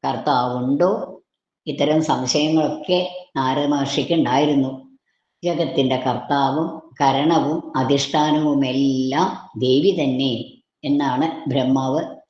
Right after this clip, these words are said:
അതിന് ഉത്തരം പറഞ്ഞത്. ദേവിയുടെ സർവശക്തിത്വം, കാരുണ്യം, സഗുണ നിർഗുണാവസ്ഥകള്, ഇതെല്ലാം ബ്രഹ്മാവ് വിസ്തരിച്ച് പ്രതിപാദിച്ചു,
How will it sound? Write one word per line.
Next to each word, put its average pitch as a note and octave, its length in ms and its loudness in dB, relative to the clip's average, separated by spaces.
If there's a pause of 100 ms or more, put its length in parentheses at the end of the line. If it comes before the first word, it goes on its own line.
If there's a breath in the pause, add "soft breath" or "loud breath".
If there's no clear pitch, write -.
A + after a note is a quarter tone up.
അതിന് C3 540 -2 (200)
ഉത്തരം - 340 0 (220)
പറഞ്ഞത്. A#2+ 440 -2 (760 soft breath)
ദേവിയുടെ G#3+ 580 4
സർവശക്തിത്വം, E3 1400 0
കാരുണ്യം, D#3 1040 0 (100)
സഗുണ F3 340 2
നിർഗുണാവസ്ഥകള്, E3+ 1300 2
ഇതെല്ലാം C#3 680 2 (240)
ബ്രഹ്മാവ് C3 600 2 (1120)
വിസ്തരിച്ച് D3 880 -2 (100)
പ്രതിപാദിച്ചു, B2 720 -2